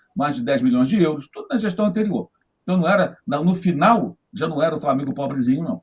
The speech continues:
Já era o Flamengo já com algum potencial aí de mercado, até maior do que a maioria dos times brasileiros,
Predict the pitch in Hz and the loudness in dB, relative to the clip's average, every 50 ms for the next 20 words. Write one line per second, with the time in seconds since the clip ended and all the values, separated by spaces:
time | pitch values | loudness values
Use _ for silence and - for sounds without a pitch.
0 | _ - - 110 120 - 123 120 110 120 131 127 113 123 127 - - 127 113 120 | _ -12 -8 -8 -6 -4 -2 0 2 2 2 2 2 2 2 0 0 -4 -2 -2
1 | 156 170 147 - _ _ _ _ _ _ - 131 - - 156 151 139 - 127 131 | -4 -6 -6 -8 _ _ _ _ _ _ -6 -6 -6 -4 -4 -6 -4 0 2 2
2 | 127 123 120 117 123 127 113 - - 131 139 160 180 - - 127 - - 147 143 | 4 4 2 0 0 0 -2 -2 -2 0 2 2 2 0 -2 -6 -4 -4 -2 -2
3 | 147 139 143 135 131 - 143 135 135 139 135 131 139 147 131 135 - - 135 135 | 0 0 0 -2 -4 -6 -6 -6 -4 -2 -2 -2 -4 -2 -2 -4 -4 -4 -6 -10
4 | 117 104 127 120 110 113 120 151 175 175 | -8 -6 -6 -6 -4 -4 -4 -4 -4 -6